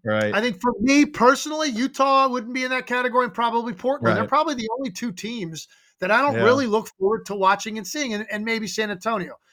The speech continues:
Speaker 2: 'cause just they're, they're
Speaker 1: Right.
Speaker 2: not, they're not in a competitive environment. So that turns me off a little bit, but I'll still watch to see what Victor's up to. But those other
Speaker 1: Right.
Speaker 2: twelve, man, on any night,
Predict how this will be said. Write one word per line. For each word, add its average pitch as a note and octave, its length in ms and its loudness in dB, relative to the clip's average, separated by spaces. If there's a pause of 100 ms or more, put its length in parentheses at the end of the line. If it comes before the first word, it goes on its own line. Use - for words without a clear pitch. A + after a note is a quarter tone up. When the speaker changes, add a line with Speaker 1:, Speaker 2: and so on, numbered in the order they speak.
(120)
Speaker 2:
'cause G3 140 0
just G3+ 200 0
they're, G3 140 2
they're F#3+ 160 0
Speaker 1:
Right. G#3 220 4
Speaker 2:
not, - 100 -18
they're G3 100 0
not G3 280 0
in F3+ 80 -4
a F3+ 40 -4
competitive F3+ 460 -2
environment. D#3+ 500 -2
So F3+ 120 -2
that F3 100 -2
turns F3+ 260 -2
me E3+ 80 -2
off G3 220 0
a - 20 -8
little E3+ 160 -2
bit, D#3+ 140 -2
but F#3 200 0 (220)
I'll C#4+ 120 6
still B3 240 8
watch F#3+ 360 4 (140)
to G#3+ 100 -10
see A3+ 140 -2
what F#3+ 160 4
Victor's G3+ 320 0
up E3 180 0
to. E3+ 220 2 (220)
But A3 140 2
those C4+ 220 6
other C4 220 4
Speaker 1:
Right. G3 180 4
Speaker 2:
twelve, C#4+ 400 4 (460)
man, A#3 400 0 (540)
on A3+ 140 2
any F4+ 180 4
night, C4+ 420 0